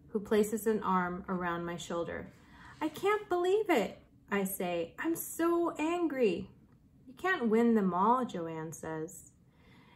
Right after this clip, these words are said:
She tries her best to protect her manga from getting wet. "Of course I can," I say. "Mom says if I work hard enough,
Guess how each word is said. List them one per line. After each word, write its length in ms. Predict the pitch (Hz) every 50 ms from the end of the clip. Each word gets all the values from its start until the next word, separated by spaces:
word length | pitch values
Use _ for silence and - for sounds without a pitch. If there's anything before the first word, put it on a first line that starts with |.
| -
She 160 | - - - 220
tries 440 | - - 254 247 254 269 294 294
her 100 | 294 349
best 360 | 311 - 240 233 233 - - -
to 120 | - 254
protect 540 | 247 - 254 247 - - 208 196 196 196 -
her 140 | - 220 208
manga 520 | 202 196 185 180 180 180 175 180 185 185
from 240 | - - 202 202 196
getting 360 | 185 180 175 180 175 175 175
wet. 200 | 175 170 170 - - - - - -
"Of 160 | - 302 294
course 380 | - - - 359 381 370 370 -
I 120 | 294 240
can," 520 | 214 - - - 202 190 170 170 175 196 190 -
I 140 | 185 180 175
say. 420 | - - - 180 170 170 180 190 - - - - - - - -
"Mom 300 | 247 240 240 254 277 277
says 440 | - - 262 247 247 254 262 - -
if 140 | - 202 -
I 140 | 214 208 226
work 280 | 233 233 262 277 269 -
hard 240 | - 240 233 226 208
enough, 340 | 202 190 185 180 185 202